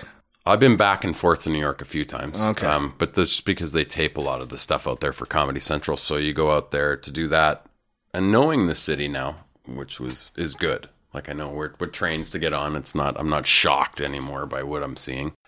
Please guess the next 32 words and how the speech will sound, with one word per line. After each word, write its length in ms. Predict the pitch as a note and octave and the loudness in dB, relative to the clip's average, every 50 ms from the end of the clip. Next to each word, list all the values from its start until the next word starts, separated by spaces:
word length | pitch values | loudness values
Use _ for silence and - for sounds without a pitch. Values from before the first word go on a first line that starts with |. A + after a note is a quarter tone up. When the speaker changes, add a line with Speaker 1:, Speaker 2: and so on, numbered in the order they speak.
| _ | _
Speaker 2:
Yeah, 260 | - A2 A2+ G#2 G2 | -2 0 2 2 2
once 260 | G2 A2+ C#3+ E3+ F3 A3 | 4 6 6 8 8 10
you 160 | A3 F#3 C#3+ | 8 8 8
figure 440 | - - - - - D3+ C#3 C#3 C3+ | 6 2 -2 0 2 4 6 8 6
out 120 | B2+ B2 | 8 8
that 140 | C3 A#2+ G#2+ | 8 6 8
subway 320 | - - A#2+ G#2+ A2 G#2+ G2+ | 8 6 6 6 6 4 4
system, 400 | - G#2+ G2+ - - G#2 F#2+ G2 | 2 0 -2 0 0 -2 0 2
it 120 | A2 A#2 | 2 2
is 100 | A2+ G#2 - | 4 4 4
so 640 | - - - B2+ A#2 A2 A2 G#2+ G#2+ G#2 G2+ G#2 - | 4 4 4 6 6 8 8 8 6 4 2 0 -2
easy 300 | A#2 A#2+ A2 G2+ G2+ G#2+ | -2 -2 0 0 0 0
to 60 | G#2 | 0
get 140 | G2+ G#2 G2+ | 2 2 4
around 180 | G2+ G2+ G2+ G2 | 4 2 2 2
that 140 | G2 F#2+ - | 0 0 0
city. 300 | - - G2+ G2 G2 F2 - | 0 0 0 0 -2 -2 -2
Speaker 1:
Beautiful. 380 | - E2 D2+ B1+ - - - - | 0 -2 -2 -2 -4 -10 -6 -2
Speaker 2:
You 100 | A2+ A2+ | 0 2
just 220 | A#2 A#2+ A2+ - - | 2 2 2 2 4
jump 220 | - A#2+ G#2+ G#2 F#2+ | 4 6 6 6 6
Speaker 1:
Isn't 80 | G#2+ | 6
it? 40 | C3+ | 6
Speaker 2:
in 100 | - - | 6 4
from 200 | - - - G2+ F#2 | 0 -4 -6 -6 -4
place 280 | - A2+ A2 A2 G2+ | 0 0 2 2 0
to 80 | - G#2 | -2 -4
place, 400 | - - A2 A2 A2 G2+ - - | -2 0 2 2 2 0 -2 -2
no 120 | A2+ A2 | -2 -2
problems. 400 | G2+ - G#2 G2 G2 G2 G2 F#2+ - | -2 0 0 0 0 0 -2 -4 -2
Speaker 1:
Oh, 180 | - C#3 C3 F#2 | 2 2 4 4
yeah. 360 | D#2 D2 D#2 E2 D#2+ C#2+ - | 4 2 4 4 4 4 2